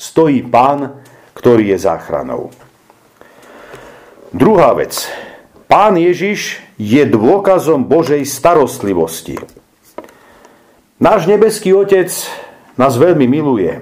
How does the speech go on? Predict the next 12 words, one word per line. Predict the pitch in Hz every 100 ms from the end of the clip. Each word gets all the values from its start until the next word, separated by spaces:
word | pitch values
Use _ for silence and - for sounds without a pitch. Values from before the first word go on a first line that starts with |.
| - _ _ _ _ _ _ _ _ - - _ _
A | - 147
práve | 151 175 170
z | -
tejto | 196 196 165
svojej | 165 180 165
lásky | 143 151 151 - 170 175 - - _ _ _ 151
poslal | 170 - 165 147
na |
túto | 135 156 139 113
zem | 131 135
svojho | - 113 123 110
syna. | 110 131 117 80 -